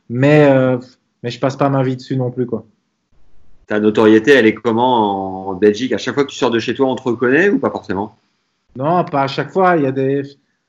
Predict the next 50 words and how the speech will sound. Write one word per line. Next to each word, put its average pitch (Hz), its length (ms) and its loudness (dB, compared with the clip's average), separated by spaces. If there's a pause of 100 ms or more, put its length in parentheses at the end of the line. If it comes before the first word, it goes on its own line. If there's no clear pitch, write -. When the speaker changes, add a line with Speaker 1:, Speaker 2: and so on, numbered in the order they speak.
(140)
Speaker 1:
c'est - 120 -16
marrant, 165 280 2
il 151 80 2
y 131 40 2
a 127 40 0
des, 127 240 -2
il 120 60 -2
y 123 40 -2
a 120 60 -2
des 131 120 0
régions 156 560 4
où 135 160 0
t'es 135 120 -2
plus 143 160 -4
reconnu, 143 480 -2 (420)
plus 151 220 -4
reconnu 139 380 0
que 139 60 -4
d'autres. 190 480 4 (420)
Euh, 123 640 0
il 131 80 -2
y 135 60 4
a 131 40 6
des 139 140 4
moments, 156 440 6
forcément, 196 580 0
quand 139 160 -4
tu 131 160 -8
fais - 100 -2
un 131 160 4
bon 139 180 0
match, 160 360 2
quand 135 160 -6
on 123 60 -6
reparle 135 320 -2
de 135 60 0
toi 135 180 0
un 131 40 2
peu 139 120 -4
à 135 40 0
la 131 120 0
télé, 160 500 4
dans 131 140 2
le 123 40 0
journal, 143 400 0
ben 123 140 -4
forcément, 156 600 0
il 139 100 2
y - 20 4
a... 123 120 0